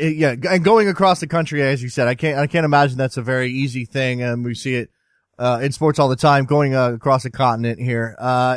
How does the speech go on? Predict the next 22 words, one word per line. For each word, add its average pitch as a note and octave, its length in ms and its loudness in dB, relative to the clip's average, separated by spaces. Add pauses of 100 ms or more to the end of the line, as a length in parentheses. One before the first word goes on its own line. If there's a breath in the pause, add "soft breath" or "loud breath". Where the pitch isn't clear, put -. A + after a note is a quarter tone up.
in, E3+ 280 -6
in F#3+ 140 0
travel, F3+ 420 4
I E3 60 4
guess D3+ 280 0
we C#3 360 -6
don't D3 200 0
talk C3+ 240 2
a B2 40 -2
lot C3+ 220 4
about D#3 220 2
it D3+ 80 0
in D3 180 0
W D3 280 2
S C#3+ 140 0
L, D3+ 160 2
but C#3+ 100 -2
it's A#2+ 100 -10
certainly B2+ 240 -4
a, A#2 120 0
a A2+ 140 -6
factor. A2+ 520 -4